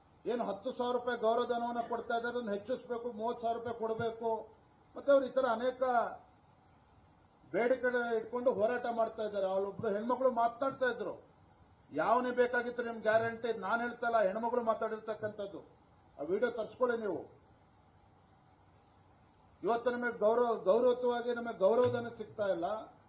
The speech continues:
ಕಳೆದ ಆರೆಂಟು ತ-, ಒಂದು ವರ್ಷದಿಂದ, ಒಂದು ವರ್ಷದಿಂದ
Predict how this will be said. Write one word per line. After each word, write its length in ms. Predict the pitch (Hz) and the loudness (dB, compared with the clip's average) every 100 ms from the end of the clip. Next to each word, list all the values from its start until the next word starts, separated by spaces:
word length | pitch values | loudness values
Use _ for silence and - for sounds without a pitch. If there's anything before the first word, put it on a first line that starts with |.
| - - _ - - - - | -20 -20 _ -20 -20 -20 -2
ಕಳೆದ 280 | 190 233 240 | 0 2 4
ಆರೆಂಟು 640 | 220 180 214 247 247 247 240 | 4 4 4 4 4 2 0
ತ-, 100 | 226 | 0
ಒಂದು 400 | 190 196 214 190 | -2 -2 2 4
ವರ್ಷದಿಂದ, 560 | 190 - 277 - - 214 - - - - - - - _ - _ _ - | 4 8 8 8 -2 -6 -6 -16 -20 -20 -20 -20 -20 _ -20 _ _ -8
ಒಂದು 280 | 180 226 202 | -4 -2 2
ವರ್ಷದಿಂದ 560 | 208 - 262 262 254 | 2 4 2 2 2